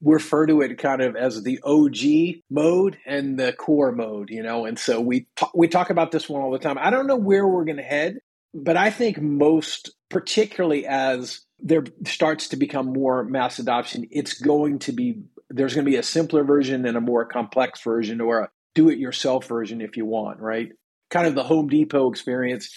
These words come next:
If you really wanna do everything, you can go buy all the products or you can go buy the kit, right? And so I, I think,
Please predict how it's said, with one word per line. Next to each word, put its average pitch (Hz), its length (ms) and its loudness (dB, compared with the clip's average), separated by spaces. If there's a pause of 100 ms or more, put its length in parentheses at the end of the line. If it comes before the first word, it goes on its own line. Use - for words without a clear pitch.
(420)
If 127 120 -4
you 160 140 6
really 180 220 4
wanna 165 260 2
do 147 180 4
everything, 139 280 0
you 160 80 -4
can 160 80 -6
go 147 120 2
buy 131 280 0
all 123 160 2
the 117 80 -6
products 127 420 -4
or 135 40 -6
you 123 100 -6
can 123 100 -12
go 131 100 -2
buy 117 180 -2
the 104 100 -16
kit, - 280 -14 (320)
right? 120 160 -8
And 123 160 -8
so 127 160 0
I, 131 360 -2
I 143 100 0
think, 165 320 -4